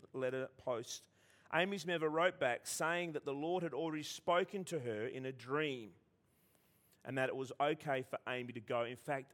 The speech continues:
"Amy, you must go." Looking at serving in China, she looked at China.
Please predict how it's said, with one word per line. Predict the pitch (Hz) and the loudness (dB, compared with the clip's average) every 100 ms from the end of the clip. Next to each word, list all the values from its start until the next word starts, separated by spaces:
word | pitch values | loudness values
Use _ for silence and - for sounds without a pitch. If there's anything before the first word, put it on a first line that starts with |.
| - | -4
"Amy, | 135 135 135 131 127 | -2 -2 -6 -10 -10
you | 135 | -8
must | 131 131 135 - - | -2 0 0 -4 -6
go." | 123 107 85 - _ _ _ _ _ _ _ _ - - _ _ _ _ _ _ - | -4 -4 -4 -10 _ _ _ _ _ _ _ _ -20 -20 _ _ _ _ _ _ -4
Looking | 156 202 190 | 0 0 0
at | 175 | -4
serving | - 196 190 175 160 | 0 0 0 -2 -4
in | 147 127 | -6 -4
China, | - 185 202 190 | 0 2 2 0
she | 180 165 | -2 -6
looked | 156 | -6
at | - | -8
China. | - 180 185 190 | -4 0 2 2